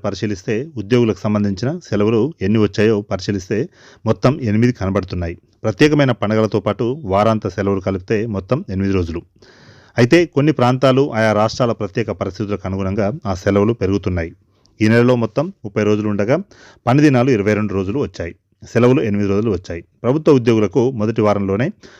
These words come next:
ఒక సెలవు రానుంది. అది మిలాదున్ నబీ సందర్భంగా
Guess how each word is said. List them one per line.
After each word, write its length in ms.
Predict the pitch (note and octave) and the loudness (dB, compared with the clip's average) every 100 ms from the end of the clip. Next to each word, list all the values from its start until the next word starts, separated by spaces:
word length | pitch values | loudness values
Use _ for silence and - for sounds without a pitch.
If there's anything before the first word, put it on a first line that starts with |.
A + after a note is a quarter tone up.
| _ G2+ | _ -14
ఒక 80 | |
సెలవు 300 | G2 A2 A2 | -4 2 4
రానుంది. 380 | A2 F2+ F2+ F#2+ - G#2+ | 2 0 -4 -8 -8 -2
అది 200 | A#2+ D3+ | 0 2
మిలాదున్ 560 | A2 B2 B2 A#2 D3 - | 2 4 4 2 -4 -8
నబీ 200 | G#2+ G#2+ | -6 -4
సందర్భంగా 680 | G#2 G2+ G2+ F#2+ G2 A#2+ | -4 -6 -6 -6 -4 -4